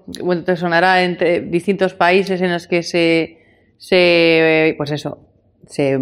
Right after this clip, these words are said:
hizo entrevistas a gente que tenía estas experiencias, estas percepciones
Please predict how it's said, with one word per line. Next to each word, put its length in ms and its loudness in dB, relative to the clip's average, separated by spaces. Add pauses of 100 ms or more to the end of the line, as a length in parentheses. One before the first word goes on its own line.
(120)
hizo 180 -8
entrevistas 480 2
a 80 -2
gente 480 0
que 160 0
tenía 560 0
estas 280 -4
experiencias, 640 0
estas 200 -2
percepciones 800 0